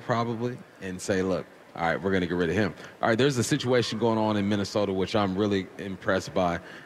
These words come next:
Uh, Josh Dobbs has taken over that team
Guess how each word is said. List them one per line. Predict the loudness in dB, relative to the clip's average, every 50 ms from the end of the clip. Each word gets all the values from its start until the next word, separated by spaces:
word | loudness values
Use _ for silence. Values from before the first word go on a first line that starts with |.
| -6 -2
Uh, | 0 0 2
Josh | 2 2 2 2 2 0 0
Dobbs | 2 2 4 6 6 4 2 0 -2 -8 -16 -18 -20 -8 -2
has | 0 0 0 2 0
taken | 0 2 2 2 2 4
over | 4 4 4 4
that | 4 4 2 2 0
team | 0 0 2 2 2 2 0 -2